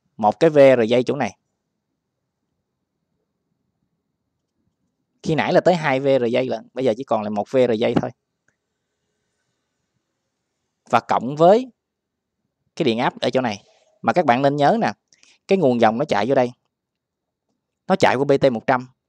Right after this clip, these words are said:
sẽ có một cái nguồn dòng nó chạy qua đây, nhưng mà ở đây do mình gắn V O M chỗ này rồi, mà khi mà mình đo điện áp á,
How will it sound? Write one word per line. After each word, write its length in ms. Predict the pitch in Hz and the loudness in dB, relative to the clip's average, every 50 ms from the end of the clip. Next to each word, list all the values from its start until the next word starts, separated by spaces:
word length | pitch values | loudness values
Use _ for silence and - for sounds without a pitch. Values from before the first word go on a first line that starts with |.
| _ _ _ | _ _ _
sẽ 180 | - - 127 | -4 -4 -4
có 140 | - - 196 | 0 0 0
một 100 | 196 175 | 0 0
cái 140 | - 170 175 | -2 -4 -6
nguồn 180 | 156 123 117 | -4 -6 -2
dòng 160 | 107 110 107 117 | -2 -2 -2 -4
nó 60 | 143 | -6
chạy 160 | - 107 110 | -4 -4 -2
qua 120 | 117 135 | -2 0
đây, 120 | 131 131 135 | -2 -2 -4
nhưng 180 | 143 156 156 | -4 -4 -2
mà 120 | 139 117 107 | 0 0 0
ở 180 | 110 - - | 0 0 2
đây 160 | 151 156 147 143 | 4 4 4 4
do 160 | 143 135 135 | 4 2 2
mình 140 | 123 110 113 | 2 -2 -4
gắn 200 | 127 147 202 202 | -4 -6 -4 0
V 60 | 147 | 0
O 260 | 139 139 135 127 127 | 2 2 2 0 -2
M 40 | 127 | -2
chỗ 80 | 127 139 | -6 -6
này 140 | 139 117 110 | -6 -4 -4
rồi, 140 | 107 101 - _ _ _ _ _ _ _ _ _ _ _ _ | -4 -4 -6 _ _ _ _ _ _ _ _ _ _ _ _
mà 200 | - 113 104 98 | -6 -4 -4 -2
khi 140 | - - 147 | 0 0 0
mà 100 | 139 123 | 0 -2
mình 120 | 110 110 | -4 -2
đo 140 | 110 123 127 | 0 0 2
điện 160 | 117 110 110 | 2 0 -4
áp 200 | 123 143 180 - | -4 -6 -6 -6
á, 100 | - 220 | -8 -10